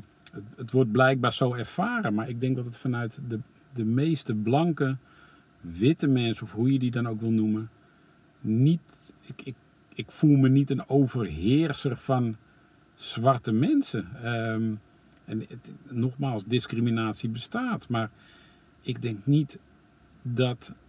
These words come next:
eh, in alle situaties blanken overheersend zijn op, op, op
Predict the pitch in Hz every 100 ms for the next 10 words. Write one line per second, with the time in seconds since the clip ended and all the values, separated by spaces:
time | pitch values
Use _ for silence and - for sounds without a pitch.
0 | _ - 123 127 127 - 135 135 _ -
1 | 196 180 139 - 175 139 131 143 170 160
2 | - 131 104 98 101 151 180 165 123 -
3 | 151 131 110 82 110 190 202 156 139 123
4 | - 127 120 117 - - - - - _
5 | _ - 113 - - 117 - - 113